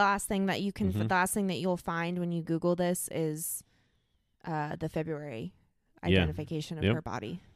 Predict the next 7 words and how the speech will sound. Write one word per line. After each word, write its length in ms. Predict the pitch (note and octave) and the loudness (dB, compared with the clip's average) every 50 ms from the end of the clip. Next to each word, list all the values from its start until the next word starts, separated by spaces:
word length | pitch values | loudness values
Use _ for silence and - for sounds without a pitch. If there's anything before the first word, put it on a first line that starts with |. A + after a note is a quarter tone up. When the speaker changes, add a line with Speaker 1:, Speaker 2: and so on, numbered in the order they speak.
| _ _ _ - - | _ _ _ -20 -20
Speaker 1:
So 320 | - - - - F#2+ E3+ - - - - - - - | -20 -12 -6 -6 -6 -6 -6 -10 -16 -20 -18 -8 -4
I'm 160 | F3 F#3+ G3 | -2 -2 -2
sure 560 | - - - A3 G3+ G3+ G3+ G3+ G#3 A3+ A#3+ - _ _ _ _ _ _ _ _ _ _ _ _ _ _ _ _ _ _ - | -2 -2 0 2 4 4 6 6 4 2 0 -6 _ _ _ _ _ _ _ _ _ _ _ _ _ _ _ _ _ _ 2
they're 380 | G#3+ G#3 G3+ G3 F#3+ F#3+ F3 | 4 6 6 6 6 4 2
Speaker 2:
Mm-hmm. 100 | - F#3+ F#3+ | 0 0 2
Speaker 1:
relieved 840 | G3+ G3 F#3+ F#3 F3+ F3 E3 E3 G3 - F2+ F#2 F#2+ G2+ G#2+ G#2+ - - _ _ _ - | 2 2 2 0 -2 0 0 0 2 2 0 0 -2 -2 -6 -8 -12 -16 _ _ _ 0
Speaker 2:
Yep. 260 | - F#2 G2 G#2+ | 2 4 4 4